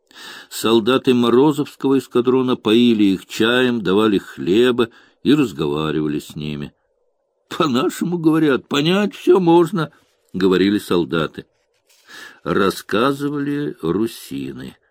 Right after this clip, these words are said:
«Ну, как поднялись мы, чтобы идти в атаку на вас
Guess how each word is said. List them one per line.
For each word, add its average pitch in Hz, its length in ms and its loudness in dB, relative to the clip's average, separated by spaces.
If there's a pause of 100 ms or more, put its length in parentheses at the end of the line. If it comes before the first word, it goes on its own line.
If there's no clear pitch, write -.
(800)
«Ну, 117 100 -8
как - 260 -6
поднялись 147 640 -6
мы, 85 520 -4 (420)
чтобы 98 380 0
идти 110 280 0
в 98 120 2
атаку 101 560 -2
на 87 200 -4
вас 117 600 -6